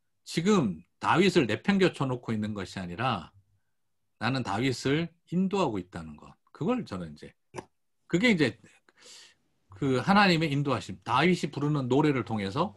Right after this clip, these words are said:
우린 그 속에서 하나님을 발견하는 거죠. 그래서 "오 주여, 내 마-, 마음이 주께로 확정되었사오니." 아니, 확정되었다라는 말이 뭘까? 예. 나는 다, 뭐, 사울을 죽이기로,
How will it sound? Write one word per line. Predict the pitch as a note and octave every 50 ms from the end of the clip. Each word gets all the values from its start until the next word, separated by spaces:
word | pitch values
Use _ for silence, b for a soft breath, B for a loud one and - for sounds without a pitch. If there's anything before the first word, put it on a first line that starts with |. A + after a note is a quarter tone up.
| _ _
우린 | C#3+ F3 F3+
그 | - D3
속에서 | C3 F3+ D#3+ D3 C3
하나님을 | C#3+ F#3+ G#3+ G#3+ F#3+ D#3 A#2+ -
발견하는 | - A2+ G#2+ G2+ A2+ G2+ F2+ E2
거죠. | E2 - - F2+ F#2+ F#2+ - _ _ _ _ _ _ _ _ _ _ _ _ _ _ _
그래서 | - G#3 G#3 G3 F#3
"오 | C#3+ D3+ E3
주여, | D#3+ - F#3 F#3+ F3 D#3
내 | C#3 C#3+ D#3
마-, | D#3+ C#3+ C3 - -
마음이 | A#2 A2+ A#2+ C#3 C#3 C3+ A#2
주께로 | - E3+ - - E3+ C#3+ C#3 B2
확정되었사오니." | - - - _ - G#3+ G3+ F#3 F3 D#3+ B2 - - - G2+ F#2 F2 F2 F2
아니, | - B2+ D3+
확정되었다라는 | D3+ - - - _ - C#4 C4+ C4+ B3 B3+ A#3+ - - F3+ D3+ C#3+ C3 B2+ B2+ B2
말이 | A#2+ A2+ A2+ B2
뭘까? | G#2+ F2+ F#2+ F#2+ - - - E2+ - - _ _ _ _ _ _ _ _ _ _ _ _ _ _ _ _ _ _ - - _ _ F#2
예. | E2 - - _ _ _ _ _ _ _ _ _
나는 | A#2+ C#3 D3 C#3
다, | C3 B2 C3 C#3 - - _ - - -
뭐, | - A#2+ A#2
사울을 | A2 - - - - D3+ E3 E3+ D#3+ C#3 -
죽이기로, | - F3 F3 F3+ D#3+ C#3+ D3+ D#3 F#3 B3 A#3